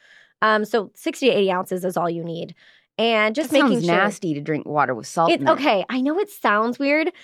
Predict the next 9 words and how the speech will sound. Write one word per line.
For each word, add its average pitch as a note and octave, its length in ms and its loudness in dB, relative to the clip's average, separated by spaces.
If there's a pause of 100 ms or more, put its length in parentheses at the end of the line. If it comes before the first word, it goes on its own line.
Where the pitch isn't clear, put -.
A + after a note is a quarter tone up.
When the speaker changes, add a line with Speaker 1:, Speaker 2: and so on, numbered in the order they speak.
(200)
Speaker 1:
I A#3+ 100 2
get C4+ 220 2
these D4 300 0
packets G#3+ 640 0
from, G3 540 0
uh, F#3+ 80 -2
the G3+ 80 -4
company's A#3+ 500 -2
Element, A3+ 580 0